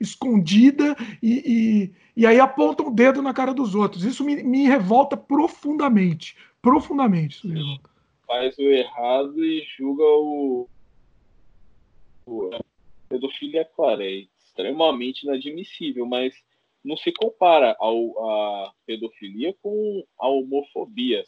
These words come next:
Speaker 2: São coisas extremamente, né, de, fora de contexto.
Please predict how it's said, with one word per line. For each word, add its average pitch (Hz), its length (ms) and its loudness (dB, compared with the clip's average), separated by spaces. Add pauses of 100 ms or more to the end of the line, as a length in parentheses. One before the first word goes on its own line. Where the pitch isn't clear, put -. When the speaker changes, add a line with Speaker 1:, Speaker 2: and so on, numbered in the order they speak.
Speaker 2:
São 104 180 -12
coisas 120 320 -6
extremamente, 147 920 -4 (140)
né, 151 160 -6
de, 123 340 -10 (100)
fora 143 300 4
de 175 220 -6
contexto. 175 960 -2